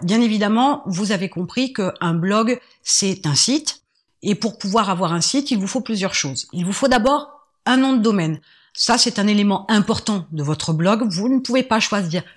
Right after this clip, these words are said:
n'importe quel nom de domaine parce que sur le long terme, ça peut vous poser des problèmes, parce que le mot ou les mots utilisés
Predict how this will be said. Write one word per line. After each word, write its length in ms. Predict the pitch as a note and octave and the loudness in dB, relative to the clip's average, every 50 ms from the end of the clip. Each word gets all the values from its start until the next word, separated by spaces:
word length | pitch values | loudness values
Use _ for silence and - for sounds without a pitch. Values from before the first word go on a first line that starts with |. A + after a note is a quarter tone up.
| _ _ _ _ - | _ _ _ _ 0
n'importe 720 | D#3+ E3+ F3+ F#3+ G#3 A#3+ D4 D#4 D4 - C#4 C4 - - | 2 4 6 6 6 6 4 4 2 0 -2 -2 -2 -4
quel 240 | - A#3 G3+ G3 F#3+ | -2 -2 0 0 0
nom 140 | F3+ F3 F3 | 0 0 0
de 60 | E3+ | 0
domaine 440 | D3 D#3 D3+ D3+ D3+ F3 A3+ D4 C#4+ - _ _ _ _ _ _ _ | 0 0 0 0 0 0 0 -2 -2 -8 _ _ _ _ _ _ _
parce 160 | - D#3 - - | -2 -2 -2 0
que 120 | - F3+ | -2 -2
sur 200 | - - F#3+ F3+ | -2 0 2 2
le 120 | F#3 F3+ | 4 4
long 260 | F3+ F#3 G3 G3+ G#3 G3+ | 4 4 4 4 2 2
terme, 240 | G3+ G#3 G3 G3 | 2 0 0 2
ça 160 | F#3+ - - D#3 | 0 0 -2 -4
peut 160 | - - E3+ | -4 -4 -4
vous 140 | D3+ D#3 D3 | -4 -4 -4
poser 260 | - E3 D3 D3 D3 | -4 -4 -2 -2 -2
des 100 | C#3+ D3+ | -2 -4
problèmes, 480 | D3 - E3 D#3 F3 G3 C4 D4 C#4+ | -4 -4 -4 -2 0 0 0 -2 0
parce 220 | D4 - - - - | -2 -2 -2 -2 -4
que 100 | - F#3 | -2 -2
le 220 | F3+ F3 F3 F3 | 0 2 2 2
mot 380 | F3 F3+ F3 F#3 G#3+ A3+ A#3 - | 2 4 4 4 4 4 2 2
ou 100 | G3+ F#3 | 0 0
les 300 | F3 F#3 F#3+ A3+ A#3+ A#3 | 0 2 2 4 4 4
mots 240 | A3+ A3+ A3+ G#3+ G#3 | 4 4 4 2 0
utilisés 680 | G3 - - G3+ F#3+ F#3+ F#3+ E3+ D#3 F#3+ F#3+ F#3 E3+ | 0 -2 -2 -2 0 0 0 0 0 0 -2 -2 -4